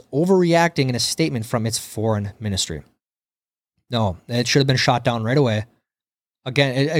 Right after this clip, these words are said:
it shows incredible weakness, in my opinion. So what happens when they send a, you know, a real thing, a real, you know, th-, this impo-, this balloon is real, obviously, but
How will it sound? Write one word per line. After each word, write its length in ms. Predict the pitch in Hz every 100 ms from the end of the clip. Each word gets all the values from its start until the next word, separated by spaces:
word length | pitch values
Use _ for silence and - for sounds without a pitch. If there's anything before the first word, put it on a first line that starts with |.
| 147
it 80 | 185
shows 260 | 180 165
incredible 340 | 151 175 170 143
weakness, 360 | 185 120 104
in 60 | 117
my 100 | 107
opinion. 320 | 104 104 92 - _ _ _ _ -
So 160 | -
what 100 | 165
happens 220 | 170 170 160
when 80 |
they 80 | 156
send 280 | 139 165 147
a, 140 | 127 170
you 100 | 139
know, 100 | 123
a 60 |
real 320 | 120 127 165
thing, 340 | 147 110 87 85
a 80 | 120
real, 600 | 123 139 147 131 123 139 _ _ _ _ _ _ _ -
you 80 | 120
know, 100 | 98
th-, 220 | 160 -
this 220 | 165 139
impo-, 200 | 135 160 -
this 120 | 147 135
balloon 280 | 143 156
is 120 | 127 110
real, 180 | 95
obviously, 400 | 98 95 95 98
but 300 | 123 120 104